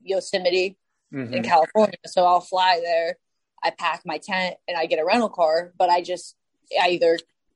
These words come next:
Speaker 1: get a bigger rental car, like, I got a Jeep, um,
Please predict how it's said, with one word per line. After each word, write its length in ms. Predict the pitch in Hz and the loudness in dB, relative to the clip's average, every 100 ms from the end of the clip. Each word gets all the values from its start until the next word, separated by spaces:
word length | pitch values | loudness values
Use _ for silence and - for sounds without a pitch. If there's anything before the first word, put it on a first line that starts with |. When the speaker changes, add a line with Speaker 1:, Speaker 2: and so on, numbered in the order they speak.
| _ _ 180 | _ _ -4
Speaker 1:
get 180 | 208 | -2
a 40 | 185 | 0
bigger 300 | 185 190 190 | 0 2 2
rental 220 | 185 180 | 2 2
car, 160 | 190 170 | 0 0
like, 120 | 175 | 0
I 100 | 175 | 0
got 200 | 180 165 | 0 0
a 60 | |
Jeep, 420 | 165 156 175 170 _ _ _ _ _ _ 151 | -6 -6 -6 -6 _ _ _ _ _ _ -4
um, 640 | 147 139 131 135 - | -2 -2 -2 -4 -6